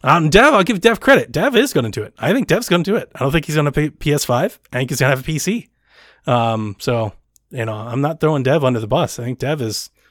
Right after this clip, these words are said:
holding on to it. He's being for real. But, uh,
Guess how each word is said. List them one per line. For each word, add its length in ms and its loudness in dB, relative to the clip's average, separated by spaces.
holding 240 -2
on 200 0
to 120 -8
it. 160 -12
He's 220 -8
being 360 -4
for 180 -8
real. 340 -2
But, 160 -4
uh, 300 -6